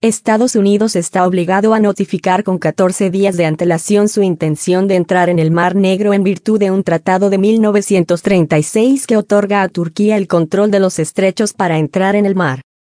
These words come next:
No está claro si ya se ha enviado un aviso.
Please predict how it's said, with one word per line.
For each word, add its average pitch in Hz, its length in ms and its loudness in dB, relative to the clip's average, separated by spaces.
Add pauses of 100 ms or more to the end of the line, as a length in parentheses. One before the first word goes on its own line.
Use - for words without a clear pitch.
(120)
No 220 240 2
está 220 300 0
claro 208 340 0
si 202 160 -4
ya 185 220 0
se 254 160 -2
ha 214 40 0
enviado 196 400 2
un 214 120 2
aviso. 175 420 -2